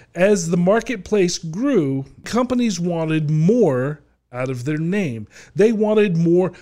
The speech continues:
meaning and purpose and to use it as a tool to get ahead of their competition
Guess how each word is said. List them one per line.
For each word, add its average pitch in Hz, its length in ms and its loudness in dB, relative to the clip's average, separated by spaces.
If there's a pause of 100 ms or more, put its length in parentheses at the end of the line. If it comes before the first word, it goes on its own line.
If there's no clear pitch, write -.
(120)
meaning 143 640 -2
and 120 180 -10
purpose 135 560 -8
and 107 220 -12 (340)
to 156 120 -4
use 175 380 0
it 180 80 -6
as 160 200 0
a 143 100 -4
tool 156 760 0
to 143 180 -6
get 135 220 -6
ahead 254 500 0
of 160 140 -4
their 147 120 -4
competition 135 880 -6